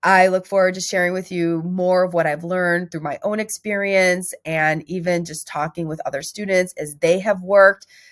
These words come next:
to make weight loss their new hobby and just how just everyone goes about doing that as they're starting their weight loss journey. So this podcast is going to be a good one, and I just hope you learn a lot from it.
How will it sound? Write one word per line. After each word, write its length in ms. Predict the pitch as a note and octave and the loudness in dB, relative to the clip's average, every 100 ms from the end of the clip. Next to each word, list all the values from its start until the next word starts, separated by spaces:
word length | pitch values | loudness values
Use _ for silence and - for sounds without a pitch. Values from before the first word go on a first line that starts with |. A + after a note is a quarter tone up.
| _ | _
to 120 | - | -4
make 260 | F3+ D#3 D3+ | 0 0 -2
weight 220 | E3 F3+ - | -2 0 2
loss 360 | F3+ F3+ F3+ | 2 2 0
their 180 | - D#3 | -4 -6
new 180 | D3 C#3+ | -6 -10
hobby 720 | - - A#3 A3+ A#3 G#3+ G3+ | -8 2 4 4 0 -4 -4
and 100 | E3 | -6
just 160 | D3+ - | -8 -12
how 580 | - G#3 G3+ F#3+ F#3+ - - _ _ _ - | -4 2 6 6 4 -2 -20 _ _ _ -8
just 140 | F#3+ - | -6 4
everyone 400 | A3+ A3 A3+ A3 | 4 6 2 2
goes 280 | F#3+ F#3 F3+ | 2 2 2
about 360 | F3 E3 D#3+ | 2 4 4
doing 320 | E3 E3+ E3+ F3 | 0 -2 0 0
that 220 | E3+ E3 | 2 2
as 200 | - E3+ | 2 -2
they're 100 | E3 | -2
starting 480 | D#3+ D#3 D3 D3+ D#3 | -2 0 0 -2 -4
their 140 | E3 | -4
weight 200 | D#3 D3 | -4 -6
loss 240 | - D3+ D#3+ | -4 -4 -6
journey. 360 | B2 A#2+ - | -12 -14 -12
So 400 | - A3 G3 F#3 E3+ | 2 8 8 6 0
this 480 | E3 A#3 C#4 - - - _ _ _ _ - | 4 8 8 6 -4 -8 _ _ _ _ -2
podcast 580 | A#3 G#3+ G#3+ F#3 F#3 F#3 - | 2 2 4 4 4 2 -6
is 140 | E3 | -8
going 280 | F3 E3 F3 | -2 -2 -2
to 60 | |
be 120 | F3 G3+ | -4 -4
a 60 | |
good 240 | F#3+ F3 E3 | 0 0 0
one, 420 | E3+ D#3+ E3 E3+ | 0 2 2 0
and 240 | - D#3 | -4 -6
I 80 | C#3+ | -6
just 160 | D3 - | -6 -6
hope 300 | F#3+ F#3 - | -4 -4 -4
you 180 | F#3+ | -6
learn 380 | E3+ D3+ D3+ D3+ - | -2 -2 -2 -4 -8
a 100 | D3+ | -8
lot 360 | D3 C#3+ C#3+ - _ | -6 -6 -6 -10 _
from 200 | - B2+ | -4 -4
it. 200 | F#2 E2 | -6 -10